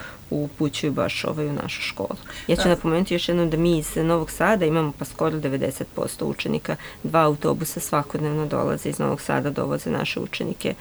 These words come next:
Speaker 1: ovaj, u Irig. Znači, negde su nas već
Speaker 2: Hoćete
Speaker 1: prepoznali.
Speaker 2: proširivati kapacitete?
Speaker 1: Hoćemo. Hoćemo, ali, ovaj,
Speaker 2: Potreba definitivno postoji.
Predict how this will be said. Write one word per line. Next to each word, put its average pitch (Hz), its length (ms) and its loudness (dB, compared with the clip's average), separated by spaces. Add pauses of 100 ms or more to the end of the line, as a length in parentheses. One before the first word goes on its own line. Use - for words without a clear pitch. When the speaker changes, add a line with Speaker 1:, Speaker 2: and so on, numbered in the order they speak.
(380)
Speaker 1:
ovaj, 165 380 0
u 156 100 0
Irig. - 340 -4 (140)
Znači, 170 300 0 (380)
negde 175 320 4
su 175 200 -2
nas 156 240 0
već - 220 -2
Speaker 2:
Hoćete - 60 -12
Speaker 1:
prepoznali. - 520 -2
Speaker 2:
proširivati 180 480 -2
kapacitete? 147 600 -8 (680)
Speaker 1:
Hoćemo. 214 440 4 (420)
Hoćemo, 277 400 8
ali, 185 280 10
ovaj, 160 220 8
Speaker 2:
Potreba 170 420 8
definitivno 175 500 2
postoji. 160 460 -2